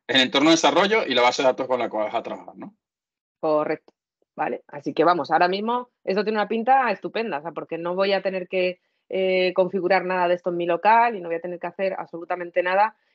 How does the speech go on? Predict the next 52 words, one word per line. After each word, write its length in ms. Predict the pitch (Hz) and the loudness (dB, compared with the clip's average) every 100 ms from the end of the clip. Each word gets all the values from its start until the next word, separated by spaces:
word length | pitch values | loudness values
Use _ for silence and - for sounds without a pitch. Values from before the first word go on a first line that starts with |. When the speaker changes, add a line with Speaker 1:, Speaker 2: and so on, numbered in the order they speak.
| - | -2
Speaker 2:
eh, 260 | 180 170 170 | 4 6 6
para 240 | 170 165 | 4 2
que 100 | 165 | -2
tener 220 | 165 170 | -8 -10
que 60 | 175 | -12
instalar 320 | - 175 165 | -8 -4 -4
Java 400 | - 190 208 220 | -2 0 2 0
y 80 | 190 | -2
todo 180 | 165 175 | -8 -8
lo 80 | 170 | -10
que 100 | 165 | -12
necesito 340 | 156 156 180 | -14 -12 -10
como 140 | 175 151 | -8 -2
tal. 180 | 175 | -2
Y 100 | 143 | 0
de 80 | 147 | -4
hecho 140 | 156 196 | -4 -8
aquí, 160 | 190 | -8
como 200 | 196 185 | -4 -2
ves, 200 | 190 220 - | 0 -2 -4
hay 120 | 156 | -4
cositas 400 | 165 165 180 170 | -4 -6 -6 -4
comentadas, 600 | 180 175 170 196 254 - - | -2 -4 0 2 2 0 -6
pero 140 | 151 | -6
es 80 | - | -2
que 260 | 214 - _ _ - | -4 -4 _ _ -12
no 380 | 175 175 180 208 | -6 -2 2 4
hay 260 | 208 185 175 | 4 2 -2
mucha 360 | 180 185 175 | -4 -4 -4
configuración 640 | 175 170 170 160 160 165 151 | -6 -6 -4 -4 -4 -8 -6
que 80 | |
hacer 280 | 160 - 226 | -8 -4 -4
y 100 | 165 | -4
además 400 | 151 147 160 180 | -4 -4 -4 -6
me 140 | 175 165 | -4 0
la 80 | 165 | 2
ha 40 | |
dado 220 | 190 190 | 2 0
Visual 300 | 185 185 180 | -2 -6 -8
Studio 240 | - 190 180 | -8 -8 -6
Code 200 | 202 196 | -6 -6
con 140 | 151 165 | -10 -10
esta 160 | - | -14
extensión, 520 | - 170 165 180 226 _ _ _ _ - | -14 -14 -6 -2 -2 _ _ _ _ -4
eh, 500 | 170 165 160 156 151 | 0 2 2 0 0
de 80 | 160 | 2
una 100 | 180 | 2
forma 240 | - 190 | 0 -4
súper 240 | 190 180 160 | -4 -2 0
rápida 320 | 165 160 156 | 0 0 -2
para 240 | 160 147 | -2 -4
mí. 160 | 165 | -6